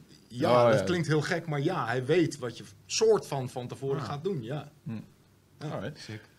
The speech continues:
Speaker 3: En natuurlijk heeft Microsoft datacenters overal in de wereld,
Speaker 1: Precies.
Speaker 3: waaronder in Nederland. Dus
Speaker 1: Ja.
Speaker 3: de infrastructuur voor die clouddienst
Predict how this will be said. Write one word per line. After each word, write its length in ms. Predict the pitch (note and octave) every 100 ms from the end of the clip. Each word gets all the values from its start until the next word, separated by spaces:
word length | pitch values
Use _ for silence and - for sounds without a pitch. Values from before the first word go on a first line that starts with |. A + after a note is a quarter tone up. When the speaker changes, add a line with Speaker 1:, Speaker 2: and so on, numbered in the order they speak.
| _
Speaker 3:
En 100 | A#2+
natuurlijk 280 | B2+ B2+ A#2
heeft 120 | G#2
Microsoft 380 | A2+ - G#2+ F#2+
datacenters 640 | G#2 G#2 G2 G#2+ G2+ G2+ -
overal 460 | F3+ D#3+ B2 A2 G#2+
in 60 |
de 60 | G2+
wereld, 400 | A#2 F#2+ G#2 -
Speaker 1:
Precies. 260 | C#3 - F#3
Speaker 3:
waaronder 340 | C3 D3+ B2+
in 80 | A2
Nederland. 420 | C3 A#2 G2 G#2
Dus 100 | A2
Speaker 1:
Ja. 100 | B2
Speaker 3:
de 60 | -
infrastructuur 680 | D#3 D3+ A#2 - A2 A#2+ A2+
voor 180 | - A#2+
die 100 | G#2+
clouddienst 600 | B2 A#2+ A2+ A2+ A2